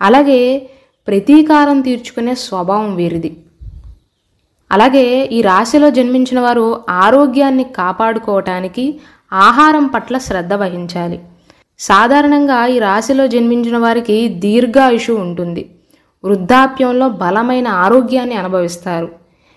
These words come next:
అయితే విటమిన్ బి లోపం అనేది వీరిలో ఎక్కువగా ఉంటుంది, కాబట్టి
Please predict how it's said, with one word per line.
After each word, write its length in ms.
అయితే 280
విటమిన్ 520
బి 280
లోపం 340
అనేది 320
వీరిలో 380
ఎక్కువగా 480
ఉంటుంది, 440
కాబట్టి 500